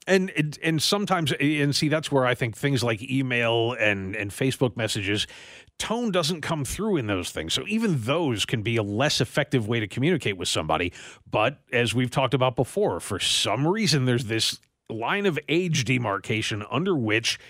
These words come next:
you're terrified to ever call anybody on the phone.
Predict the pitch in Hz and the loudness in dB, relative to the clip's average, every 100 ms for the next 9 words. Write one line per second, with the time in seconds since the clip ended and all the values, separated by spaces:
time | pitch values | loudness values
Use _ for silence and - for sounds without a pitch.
0 | - 131 139 - - 147 160 - 147 143 | -4 -2 -2 -4 -4 -2 0 0 0 0
1 | 131 120 131 117 127 120 120 110 101 92 | -2 -2 -2 -2 -2 0 0 -2 -2 -4
2 | 85 82 170 165 71 | -6 -8 -6 -6 -6